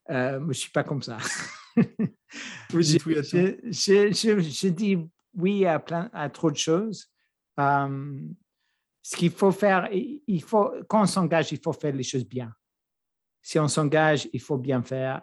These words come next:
Speaker 1: il faut faire le maximum, il faut expliquer aux gens et il faut, euh,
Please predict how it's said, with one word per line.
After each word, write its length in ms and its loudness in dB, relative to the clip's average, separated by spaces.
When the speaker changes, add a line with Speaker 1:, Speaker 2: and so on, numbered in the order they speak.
Speaker 1:
il 120 -4
faut 160 -4
faire 180 0
le 80 0
maximum, 800 -6
il 160 -6
faut 340 -2
expliquer 600 -4
aux 120 0
gens 340 -6
et 100 -6
il 160 -6
faut, 600 -4
euh, 220 -18